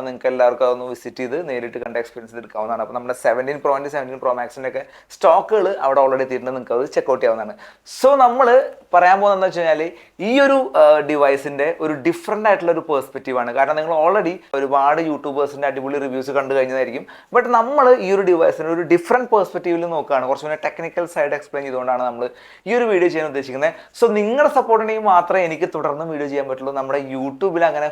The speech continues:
finally തേർട്ടി ടു കെ ആയിരിക്കുകയാണ്. അതുപോലെ തന്നെ Instagram-ൽ നമുക്ക് സിക്സ്റ്റി ഫൈവ് കെ ആയിരിക്കുകയാണ്. So തുടർന്ന് നിങ്ങളുടെ സപ്പോർട്ട് എന്തായാലും വേണം, എന്നാൽ മാത്രമേ നമ്മുടെ ചാനൽ മുന്നോട്ട് കൊണ്ടുപോകാൻ പറ്റുള്ളൂ. So നമുക്ക് വൈകിക്കേണ്ട, നേരെ വീഡിയോയിലേക്ക് പോകാം. So നമ്മുടെ ബോക്സ് ഓപ്പൺ ആക്കി കഴിഞ്ഞാൽ നമ്മുടെ ഡിവൈസ്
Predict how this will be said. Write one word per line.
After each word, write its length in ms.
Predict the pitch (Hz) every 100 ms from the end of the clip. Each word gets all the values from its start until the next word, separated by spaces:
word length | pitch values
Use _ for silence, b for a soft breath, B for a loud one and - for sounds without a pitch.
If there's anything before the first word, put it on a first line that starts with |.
| 147
finally 340 | 127 139 143 135
തേർട്ടി 280 | 139 135 147 160
ടു 60 | 156
കെ 100 | 139 131
ആയിരിക്കുകയാണ്. 340 | 127 120 123 123
അതുപോലെ 160 | 123
തന്നെ 120 | 131 131
Instagram-ൽ 420 | 127 151 143 139 131
നമുക്ക് 180 | 131 139
സിക്സ്റ്റി 260 | 131 - 151
ഫൈവ് 140 | 147 147
കെ 80 | 131
ആയിരിക്കുകയാണ്. 340 | 123 120 127 156 B B -
So 60 | 226
തുടർന്ന് 240 | 214 247 294
നിങ്ങളുടെ 200 | 277 233
സപ്പോർട്ട് 220 | 226 214 202
എന്തായാലും 300 | 190 196 202 185
വേണം, 120 | 180
എന്നാൽ 160 | 151 151 156
മാത്രമേ 220 | 151 156
നമ്മുടെ 180 | 151 147 139
ചാനൽ 200 | 127 143
മുന്നോട്ട് 180 | 143 143
കൊണ്ടുപോകാൻ 200 | 139 135
പറ്റുള്ളൂ. 200 | 131 170 B B B -
So 80 | - 302
നമുക്ക് 240 | 285 240 277 285 - 139
വൈകിക്കേണ്ട, 500 | 143 143 156 165 156 170 123 117
നേരെ 200 | 120 127 127
വീഡിയോയിലേക്ക് 400 | 123 123 - - -
പോകാം. 280 | 233 135 - -
So 60 | 220
നമ്മുടെ 180 | 220 214 190
ബോക്സ് 260 | 190 185 196
ഓപ്പൺ 180 | 180 170
ആക്കി 160 | 156 151
കഴിഞ്ഞാൽ 280 | 147 143 143 135 131
നമ്മുടെ 200 | 123 123 123
ഡിവൈസ് 320 | 117 117